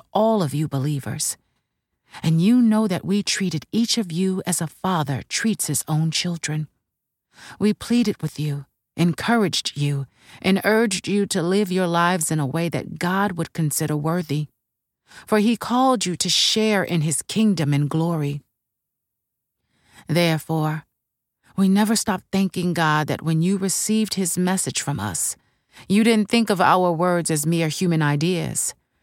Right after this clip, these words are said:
You accepted what we said as the very word of God, which, of course, it is. And this word continues to work in you who believe.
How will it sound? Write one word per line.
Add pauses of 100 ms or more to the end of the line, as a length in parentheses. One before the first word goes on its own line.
(160)
You
accepted
what
we
said
as
the
very
word
of
God, (100)
which,
of
course,
it
is. (800)
And
this
word
continues
to
work
in
you
who
believe.